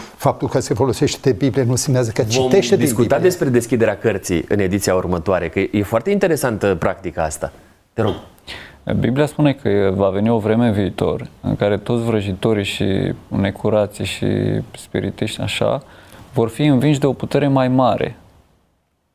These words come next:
Speaker 3: Eu aștept zilele alea. Adică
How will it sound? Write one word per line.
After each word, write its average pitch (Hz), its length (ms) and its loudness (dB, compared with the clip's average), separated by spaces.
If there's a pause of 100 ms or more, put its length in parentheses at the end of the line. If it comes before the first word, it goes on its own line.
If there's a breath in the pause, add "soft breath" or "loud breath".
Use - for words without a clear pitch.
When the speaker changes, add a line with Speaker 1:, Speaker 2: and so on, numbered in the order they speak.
(680)
Speaker 3:
Eu - 120 0
aștept 107 320 0
zilele 57 380 -4
alea. - 240 -6 (840)
Adică 101 500 0